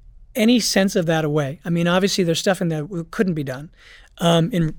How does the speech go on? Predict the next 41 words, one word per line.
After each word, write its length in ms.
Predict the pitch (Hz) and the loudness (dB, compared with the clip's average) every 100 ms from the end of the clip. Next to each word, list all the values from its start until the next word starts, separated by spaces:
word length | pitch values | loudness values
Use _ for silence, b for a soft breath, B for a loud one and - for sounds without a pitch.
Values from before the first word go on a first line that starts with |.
| - | -4
in 100 | 165 | 0
reality. 360 | 160 147 143 | 0 0 -4
So 160 | 151 185 | -2 -2
of 80 | 170 | -2
course 300 | - 254 240 | 2 4 4
there's 180 | - 156 | 0 -6
C 180 | - 156 | -6 -6
G 140 | 156 | -6
stuff 260 | - 165 170 | -6 -4 -4
in 60 | |
there, 100 | 156 | -6
but 160 | 151 - | -6 -8
the 60 | |
key 380 | 170 - 262 294 | -10 0 2 4
was 480 | 254 165 160 156 - b b b b b _ - | 2 0 -2 -4 -10 b b b b b _ -4
to 140 | 202 | -4
do 260 | 156 226 254 | 2 4 6
that 160 | 226 | 6
in 60 | 208 | 4
such 200 | 220 - | 0 0
a 60 | |
way 240 | 196 185 185 | 4 6 6
that, 220 | 180 185 | 4 2
you 80 | 202 | 2
know, 100 | 185 | 0
if 60 | |
you're 120 | 180 185 | 0 -2
shooting 300 | - 240 233 | 0 -2 0
something 220 | 233 208 | 0 2
against, 240 | 190 - | 0 -4
'cause, 180 | - 185 - | -6 -6 -8
'cause 180 | - 208 | -2 2
the 100 | 208 | 4
nightmare, 600 | 226 254 262 196 156 143 b b b b | 6 4 4 2 2 -2 b b b b
when 140 | 196 214 | 4 6
you're 100 | 269 | 6
shooting 240 | 339 311 | 4 4
a 60 | 202 | 2
blue 260 | - 196 | 2 -2
screen 300 | 208 - 180 | 0 -2 -2
sequence, 580 | 165 202 190 135 - - | 0 -2 -2 -8 -12 -16